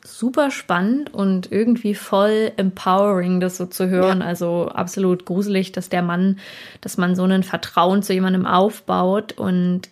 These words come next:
Speaker 1: er letztendlich, der Grund war, weil er dachte, sie hätte was mit einem anderen Mann?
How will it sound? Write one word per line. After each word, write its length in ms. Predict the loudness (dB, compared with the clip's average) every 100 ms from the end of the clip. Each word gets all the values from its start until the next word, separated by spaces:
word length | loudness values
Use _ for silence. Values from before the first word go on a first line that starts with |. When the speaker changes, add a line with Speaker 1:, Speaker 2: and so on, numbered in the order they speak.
| -8
Speaker 1:
er 560 | -4 0 0 0 -2 -6 _
letztendlich, 1120 | -2 -2 -2 -4 0 0 0 -2 -2 -6 -16 _ _ -2
der 100 | 0
Grund 280 | 4 2 2
war, 260 | 0 0 2
weil 140 | 2
er 100 | 4
dachte, 300 | 2 0 -2
sie 140 | 0
hätte 200 | 0 0 -2
was 120 | -2
mit 140 | -2
einem 100 | 0
anderen 240 | 0 2 2
Mann? 200 | 2